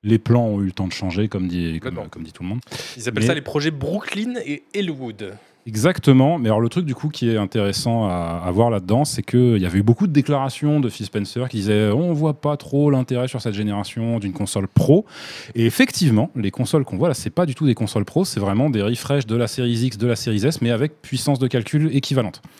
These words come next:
Speaker 1: Donc, c'est juste des nouveaux designs. Euh, alors, même nouveau design, bah, pour la série S, même pas apparemment.
Speaker 2: Donc attends,
Speaker 1: Euh,
Speaker 2: c'est une nouvelle console, mais avec la même puissance de calcul ?
Speaker 1: Ouais.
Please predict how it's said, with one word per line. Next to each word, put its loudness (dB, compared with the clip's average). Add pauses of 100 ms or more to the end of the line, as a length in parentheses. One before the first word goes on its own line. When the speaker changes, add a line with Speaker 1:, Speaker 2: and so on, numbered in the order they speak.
(280)
Speaker 1:
Donc, -4
c'est 0
juste 2
des 4
nouveaux 8
designs. 2 (680)
Euh, 2
alors, 0
même 4
nouveau 4
design, 0
bah, -2
pour -4
la 0
série -2
S, -4
même -2
pas 0
apparemment. -2
Speaker 2:
Donc 0
attends, -2
Speaker 1:
Euh, -6
Speaker 2:
c'est -6 (180)
une -6
nouvelle -2
console, -2
mais -4
avec -6
la -4
même -2
puissance -10
de -4
calcul ? -6
Speaker 1:
Ouais. 0